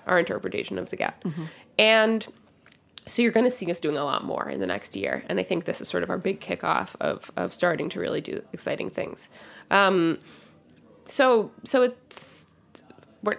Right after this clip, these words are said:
Speaker 1: I don't think we're quite ready to say exactly where the print, uh, where the, what the future of, of the book in print is. Um, but we've had tremendous response over the past, um,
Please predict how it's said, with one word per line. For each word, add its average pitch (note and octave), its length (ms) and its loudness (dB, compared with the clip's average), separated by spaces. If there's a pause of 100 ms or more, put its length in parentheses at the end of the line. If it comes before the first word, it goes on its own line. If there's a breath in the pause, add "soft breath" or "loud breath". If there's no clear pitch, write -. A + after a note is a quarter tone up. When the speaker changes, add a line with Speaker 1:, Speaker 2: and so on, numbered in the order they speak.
Speaker 1:
I A3+ 100 6
don't C4+ 140 4
think C4 140 2
we're A3 100 6
quite A3 220 6
ready G3+ 240 6
to G3+ 120 0
say F#3 280 6
exactly F3+ 500 2
where E3+ 240 4
the F3 60 0
print, F#3+ 360 0 (180)
uh, E3+ 460 2 (120)
where F3+ 200 2
the, F3 80 0 (140)
what F#3+ 160 4
the F3+ 60 0
future F#3 380 2
of, D3+ 200 -2
of F3 180 -2
the - 60 -2
book E3 180 -4
in F3 100 -4
print F3+ 240 -4
is. D#2 360 -2 (340 loud breath)
Um, D#3+ 200 0
but F3 100 2
we've F3+ 140 -2
had F#3+ 200 2
tremendous G3+ 440 2
response F3 460 -2
over E3+ 160 -2
the - 100 -2
past, - 580 -6 (100)
um, - 380 -12